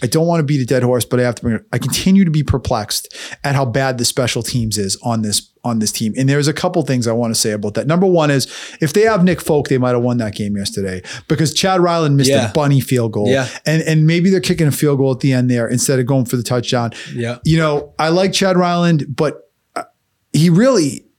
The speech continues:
Speaker 1: he hasn't been that, I mean, he, he, he, he hasn't been that good. He's missed a lot of kicks this year. He's,
Speaker 2: Yeah.
Speaker 1: what is he, like, eleven for seventeen or something like that? Be my
Speaker 2: Yeah,
Speaker 1: guess.
Speaker 2: he's n-, nothing impressive.
Speaker 1: Nothing
Speaker 2: By all,
Speaker 1: impressive.
Speaker 2: yeah.
Speaker 1: Um, Nick Folk continues to drain him.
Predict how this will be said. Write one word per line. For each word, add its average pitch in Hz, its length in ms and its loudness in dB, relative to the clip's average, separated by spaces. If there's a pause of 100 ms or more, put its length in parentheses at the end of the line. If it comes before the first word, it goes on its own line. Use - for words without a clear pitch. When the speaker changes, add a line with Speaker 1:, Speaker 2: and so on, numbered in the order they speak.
(100)
Speaker 1:
he 135 180 2
hasn't 196 320 4
been 139 100 2
that, 104 320 -2
I - 40 0
mean, 143 120 4
he, 180 80 2
he, 165 220 0
he, 165 400 -4
he 151 140 0
hasn't 180 220 2
been 202 100 6
that 202 140 2
good. 196 200 4
He's 143 120 2
missed 170 160 2
a 214 40 4
lot 180 260 2
of 117 60 -2
kicks - 240 -2
this - 160 0
year. 117 100 0 (240)
He's, 180 160 0
Speaker 2:
Yeah. 214 100 -6
Speaker 1:
what 247 120 4
is 160 60 0
he, 151 60 2
like, 127 160 -2
eleven 135 380 2
for 160 100 0
seventeen 147 560 2
or 117 100 2
something 104 220 -4
like 110 120 -4
that? 107 160 -4
Be 120 80 -2
my - 80 2
Speaker 2:
Yeah, 156 140 2
Speaker 1:
guess. 120 180 0
Speaker 2:
he's 131 240 -4
n-, 120 100 -4
nothing 143 260 -2
impressive. 107 440 -6 (100)
Speaker 1:
Nothing 185 300 4
Speaker 2:
By 214 80 6
all, 196 60 6
Speaker 1:
impressive. 127 520 0 (140)
Speaker 2:
yeah. 151 220 0
Speaker 1:
Um, 135 120 -2 (400)
Nick 185 240 4
Folk 233 300 2
continues 180 400 2
to 143 100 -2
drain 147 300 2
him. 110 240 0